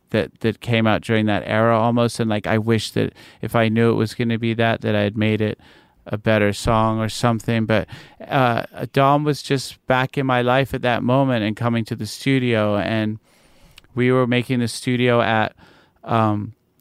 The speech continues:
Tommy, who does all the Menahan Street Band and Charles Bradley stuff and the Budos Band at, at his studio in Brooklyn. And, um,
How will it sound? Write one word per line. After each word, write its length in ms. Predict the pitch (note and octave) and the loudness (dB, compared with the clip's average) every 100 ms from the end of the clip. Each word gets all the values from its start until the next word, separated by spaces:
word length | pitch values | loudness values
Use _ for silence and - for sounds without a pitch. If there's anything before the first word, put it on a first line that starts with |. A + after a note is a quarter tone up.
| _ - | _ -2
Tommy, 420 | D3+ C#3+ B2+ A2 | 0 2 0 -2
who 140 | A#2 | -2
does 260 | A#2 A2+ A#2 | 0 0 2
all 120 | A#2 | 2
the 80 | A2+ | 2
Menahan 460 | A#2 A#2 A#2 A2 | 2 2 0 0
Street 320 | - - B2+ - | -2 0 0 0
Band 240 | A#2 A2 | 0 0
and 80 | G#2 | -2
Charles 380 | - A2+ G#2+ - | 0 0 0 0
Bradley 460 | A2+ A2 G#2+ A2 | 0 2 0 -4
stuff 480 | - - G#2 G#2 - | -4 0 2 2 0
and 100 | G#2+ | -2
the 60 | G2+ | 0
Budos 480 | B2+ B2 A2+ - | 2 4 2 0
Band 320 | - G#2+ G2+ G2+ | 0 0 0 -2
at, 200 | G2+ E2+ | -4 -4
at 140 | G#2+ | 0
his 200 | A#2+ B2 | 0 0
studio 500 | - A#2 A2 G#2+ G2+ - | -2 0 2 2 2 0
in 200 | A2 G2+ | -4 0
Brooklyn. 500 | G#2+ G#2 A2 G#2 G#2 - - - - - | 0 -2 -6 -8 -10 -18 -20 -20 -20 -6
And, 320 | A2+ A2+ G#2 | 0 0 2
um, 400 | A2 G#2+ G#2+ | 2 2 0